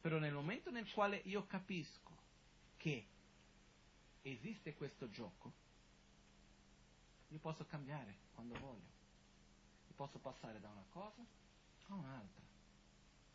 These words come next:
E posso innanzitutto sviluppare una umiltà davanti alla realtà che c'è intorno a me. Questa umiltà per me è anche il fatto di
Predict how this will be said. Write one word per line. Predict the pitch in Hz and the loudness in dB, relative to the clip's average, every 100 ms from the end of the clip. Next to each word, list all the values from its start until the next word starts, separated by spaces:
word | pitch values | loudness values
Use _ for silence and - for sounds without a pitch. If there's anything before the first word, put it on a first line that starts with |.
| - - - | -18 -14 -6
E | |
posso | - 151 - 156 - - - - - | 2 2 2 -2 -2 -16 -20 -18 -6
innanzitutto | 139 156 151 - 170 165 | 0 2 2 -2 2 2
sviluppare | 135 156 147 147 127 | 4 4 6 4 4
una | 123 131 | 2 0
umiltà | 135 135 135 120 117 - 185 180 - - - - - - - | 0 0 2 2 0 0 2 2 2 -8 -18 -18 -18 -16 -6
davanti | 117 143 135 110 110 | -2 0 0 -2 -4
alla | 139 | -4
realtà | 92 98 92 - 196 | -4 -6 -8 -10 -10
che | 180 | -10
c'è | - | -10
intorno | 165 - 156 - | -10 -10 -12 -10
a | - | -12
me. | - - - - - - - - - - - - - - - - - - - - - - - - - - - - - - - - - | -12 -16 -16 -18 -18 -18 -18 -18 -18 -18 -16 -16 -16 -16 -16 -16 -16 -16 -16 -18 -18 -18 -16 -16 -16 -16 -16 -16 -16 -16 -16 -16 -4
Questa | 151 - | -4 2
umiltà | 156 165 147 - 147 113 - - | 6 8 6 6 6 6 2 -2
per | 120 120 | 0 4
me | 147 156 | 8 8
è | 127 | 8
anche | 131 139 135 | 4 4 0
il | 120 | -2
fatto | - 139 - - 135 | -2 -2 -2 -4 -4
di | 113 123 123 | 0 2 2